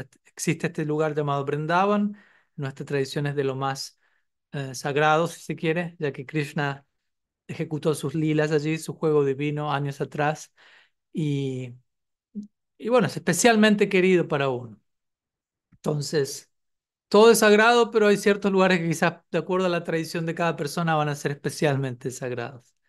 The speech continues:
Para un franciscano, como digo, así va a ser especialmente sagrado, y así sucesivamente. Entonces, las escrituras dicen que trata de residir en Brindavan. Obviamente, en un sentido práctico, muchos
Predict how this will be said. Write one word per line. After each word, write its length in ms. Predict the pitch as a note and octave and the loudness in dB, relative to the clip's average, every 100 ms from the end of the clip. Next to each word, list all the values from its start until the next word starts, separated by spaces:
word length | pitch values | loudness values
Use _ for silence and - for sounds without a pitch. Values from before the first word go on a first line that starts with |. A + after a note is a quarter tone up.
| _ _ _ - | _ _ _ -2
Para 180 | D3 D#3 | 2 2
un 80 | D#3+ | 2
franciscano, 640 | D#3+ D3+ E3+ F#3 F#3 F3+ | 2 2 0 2 0 0
como 180 | F3 D#3+ | -2 -4
digo, 260 | C#3+ B2+ C#3+ | -4 -6 -8
así 380 | C3+ - D3 D3+ | -10 -4 -2 0
va 120 | C#3 | -2
a 40 | |
ser 180 | C#3 C#3 | -2 -2
especialmente 720 | C#3 C#3+ B2 C3+ B2 A#2+ B2 B2 | -4 -6 -6 -6 -6 -10 -12 -14
sagrado, 460 | D3 C3 D3 - C#3+ | -14 -14 -16 -16 -16
y 40 | |
así 260 | A#2+ D3+ C#3 | -10 -8 -8
sucesivamente. 680 | C#3+ - B2+ B2 B2 B2 _ - _ _ _ | -10 -12 -10 -10 -12 -16 _ -20 _ _ _
Entonces, 180 | - F#3 | 0 2
las 200 | F3 F#3+ | 2 -2
escrituras 500 | F3 G3+ G#3 G3+ F#3 | -2 0 4 4 4
dicen 280 | G3+ A3 G#3+ | 0 0 -2
que 120 | G3+ | -2
trata 360 | F#3+ G#3+ G#3+ | 0 0 0
de 60 | A3 | 0
residir 420 | F#3+ F#3 F3+ F3 | -2 -4 -4 0
en 140 | F3 D#3+ | -2 -2
Brindavan. 480 | D#3+ D#3+ D#3+ C#3 D3+ | -4 -2 0 0 -2
Obviamente, 420 | G#3 G3+ F#3+ F3+ | 0 0 0 -2
en 80 | E3+ | -2
un 100 | E3+ | -4
sentido 460 | F3 E3 F#3 E3+ | -6 -2 0 0
práctico, 720 | F3 E3+ E3+ F#3+ E3+ D#3 F3+ - _ _ - | 0 0 0 -6 -2 -2 -4 -16 _ _ -8
muchos 420 | E3 E3+ E3 E3 | -4 -4 -4 -6